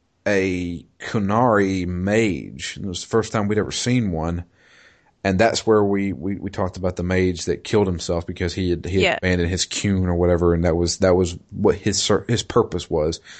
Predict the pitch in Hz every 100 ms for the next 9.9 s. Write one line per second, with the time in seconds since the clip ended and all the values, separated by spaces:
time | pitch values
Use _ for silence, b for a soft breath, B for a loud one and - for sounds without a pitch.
0 | B B B B 113 - - 214 214 170
1 | 147 143 135 131 120 117 107 113 110 123
2 | 104 85 - 131 120 82 64 65 - b
3 | b b b b _ - 113 104 - 147
4 | 151 135 - 104 - - 113 107 101 101
5 | _ _ 101 98 110 104 - 98 98 98
6 | 85 - 120 113 92 90 87 _ _ _
7 | _ _ _ _ _ _ _ 104 98 92
8 | 90 82 82 82 - - - 80 95 92
9 | 104 101 95 69 87 - 117 64